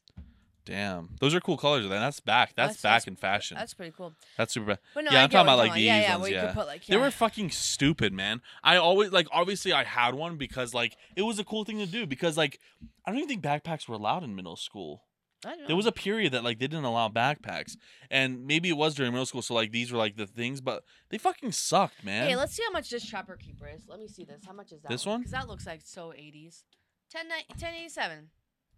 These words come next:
Speaker 1: It's at Walmart.
Speaker 2: Ten eighty-seven.
Speaker 1: I didn't know they were called
Speaker 2: Damn.
Speaker 1: Trapper Keepers. That's a
Speaker 2: I'm about to
Speaker 1: fucking,
Speaker 2: order that shit
Speaker 1: that's
Speaker 2: right
Speaker 1: such
Speaker 2: now.
Speaker 1: a stupid name. That's a one-inch trapper, though. It's thin.
Speaker 2: It'll keep your shit. <laughs>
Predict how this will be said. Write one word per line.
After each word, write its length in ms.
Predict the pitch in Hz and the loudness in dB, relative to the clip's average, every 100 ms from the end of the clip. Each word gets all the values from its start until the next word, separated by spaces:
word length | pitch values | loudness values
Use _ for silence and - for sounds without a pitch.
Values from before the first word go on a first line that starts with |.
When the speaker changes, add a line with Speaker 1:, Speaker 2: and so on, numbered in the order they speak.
| _ _ _ _ _ _ | _ _ _ _ _ _
Speaker 1:
It's 100 | 131 | -4
at 60 | 160 | 0
Walmart. 460 | 175 269 101 80 - - - - _ _ _ _ _ _ _ _ _ _ | 2 2 -2 -8 -12 -18 -20 -20 _ _ _ _ _ _ _ _ _ _
Speaker 2:
Ten 160 | - 415 | -16 -10
eighty-seven. 580 | 415 415 262 160 139 139 _ _ _ _ _ | -10 -8 -6 -6 -10 -20 _ _ _ _ _
Speaker 1:
I 60 | - | -4
didn't 120 | 202 175 | 0 2
know 100 | 135 | 4
they 120 | 123 | 4
were 60 | |
called 200 | 113 - | 4 0
Speaker 2:
Damn. 140 | - 147 | -2 -4
Speaker 1:
Trapper 280 | 95 92 92 | -4 -6 -10
Keepers. 240 | 92 90 | -16 -14
That's 180 | 104 135 | -14 -12
a 40 | 320 | -6
Speaker 2:
I'm 40 | 359 | -4
about 60 | |
to 120 | 262 | -4
Speaker 1:
fucking, 80 | 185 | -6
Speaker 2:
order 180 | 175 170 | -6 -4
that 180 | 156 151 | -6 -8
shit 140 | - 147 | -6 -6
Speaker 1:
that's 120 | 160 | -4
Speaker 2:
right 60 | 160 | -4
Speaker 1:
such 80 | 151 | -4
Speaker 2:
now. 40 | |
Speaker 1:
a 40 | 143 | -2
stupid 500 | - - 101 92 92 | -2 -2 -8 -10 -12
name. 520 | 90 90 104 123 - - _ _ _ | -10 -10 -10 -12 -16 -18 _ _ _
That's 100 | 131 | -8
a 60 | 151 | -4
one-inch 380 | 143 151 117 - | -2 -4 -6 -10
trapper, 420 | - 107 - - | -8 -8 -8 -12
though. 180 | - 85 | -14 -14
It's 180 | - - _ | -14 -18 _
thin. 300 | - 101 82 - - _ _ _ _ _ _ _ - _ _ _ - - _ _ _ _ | -14 -12 -12 -14 -20 _ _ _ _ _ _ _ -20 _ _ _ -20 -20 _ _ _ _
Speaker 2:
It'll 160 | 190 185 | -12 -12
keep 260 | - 202 | -12 -14
your 80 | 190 | -12
shit. 280 | - 359 453 _ _ _ _ | -10 -8 -10 _ _ _ _
<laughs> 100 | 311 | -10